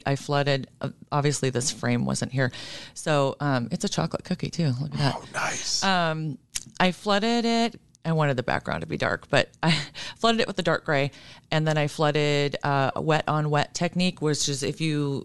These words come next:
Speaker 1: do the layers while the first layer is still wet, it'll just melt down into it and it'll be flat. So I did the black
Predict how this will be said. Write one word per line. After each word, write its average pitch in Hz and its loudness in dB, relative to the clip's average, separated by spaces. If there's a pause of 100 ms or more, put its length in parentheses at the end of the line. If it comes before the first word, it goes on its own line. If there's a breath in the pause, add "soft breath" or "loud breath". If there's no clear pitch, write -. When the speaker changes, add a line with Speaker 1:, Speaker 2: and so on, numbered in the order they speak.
Speaker 1:
do 165 0
the 156 2
layers 151 0
while 143 2
the 139 0
first 151 -2
layer 151 2
is 139 2
still 151 0
wet, 139 0
it'll 151 0
just 151 -2
melt 143 -2
down 123 -2
into - -2
it - -2
and 147 -6
it'll 127 -10
be 127 -6
flat. 135 -2 (460 loud breath)
So 139 -2
I 135 0
did 131 0
the 135 0
black 127 -2